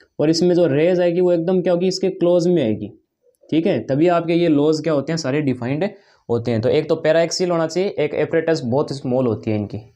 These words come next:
ये आपको दो बार ध्यान में रखनी है, तभी आपकी ये पूरा चैप्टर डिफाइंड होता है, ये ध्यान रखना आप। तो ये चीज़ हो गई center of curvature, pole, radius of curvature, principal axis,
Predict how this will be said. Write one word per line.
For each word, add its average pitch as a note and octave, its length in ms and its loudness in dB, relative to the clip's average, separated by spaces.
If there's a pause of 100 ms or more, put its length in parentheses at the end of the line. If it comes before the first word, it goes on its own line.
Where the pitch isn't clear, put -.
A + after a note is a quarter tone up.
ये C3+ 80 0
आपको C#3+ 280 0
दो C#3 180 2
बार C#3+ 180 2
ध्यान B2+ 160 0
में D3 160 -2
रखनी D3 180 -4
है, F#3 100 -4
तभी C#3+ 300 -2
आपकी D#3 260 0
ये D#3 60 0
पूरा D3+ 200 -2
चैप्टर D3 300 -2
डिफाइंड C3 380 -4
होता A2 200 -8
है, - 100 -14 (520)
ये C#3+ 120 2
ध्यान A#2 260 0
रखना A2 200 -2
आप। G2 200 -6 (400)
तो C3 60 0
ये D3 100 2
चीज़ D#3+ 260 0
हो D3 100 2
गई E3+ 200 0 (360)
center C3+ 320 -2
of D#3 120 0
curvature, D#3 540 0 (440)
pole, D#3+ 360 2 (340)
radius D3 480 -2 (180)
of C#3+ 200 -2
curvature, D#3+ 540 0 (180)
principal E3 520 -2
axis, E3+ 420 0